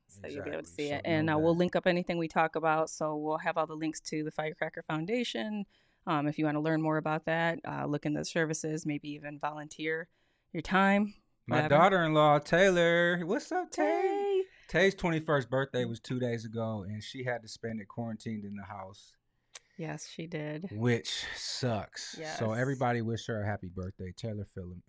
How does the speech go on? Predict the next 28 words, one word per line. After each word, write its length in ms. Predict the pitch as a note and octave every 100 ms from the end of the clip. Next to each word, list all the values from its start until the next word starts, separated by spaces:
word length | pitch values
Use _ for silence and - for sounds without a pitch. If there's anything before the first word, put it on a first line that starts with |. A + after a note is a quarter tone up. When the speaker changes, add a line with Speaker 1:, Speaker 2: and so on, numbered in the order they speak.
| -
Speaker 2:
Fenimore 440 | G2+ F#2 E2+ E2
here. 320 | F#2+ F2+ E2+ D#2+
Let's 200 | F#2 -
see. 200 | - D#2 F2
Let's 140 | G2 -
add 200 | D#2 D2
her 60 |
to 80 | -
the 60 | F2+
broadcast 580 | - - - - - -
for 80 | -
a 60 | D2+
second. 360 | - - - F#2
Yay. 800 | A2 D#3 E3+ E3+ E3 D#3+ D#3+ D#3+
Speaker 1:
Yay. 1040 | - F4+ F4+ F4 F4 E4+ E4+ E4+ E4+ D#4 - _ _ _ _
Speaker 2:
We 120 | G#2+
love 240 | G#2+ F#2 F2
her. 140 | F2+
She's 280 | F2+ A2 F#2+
great. 360 | F#2+ F2+ F2 - _
Speaker 1:
She 180 | - F#3
Speaker 2:
She's 100 | E3
Speaker 1:
is. 180 | D#3 E3+
Speaker 2:
awesome. 240 | F2+ -
Speaker 1:
She's 240 | - A3
awesome. 560 | F#3 D#3+ E3+ E3 D#3+ F#3 -
Speaker 2:
Awesome 320 | G#2 G2+ G2
people. 440 | - F2+ - F2+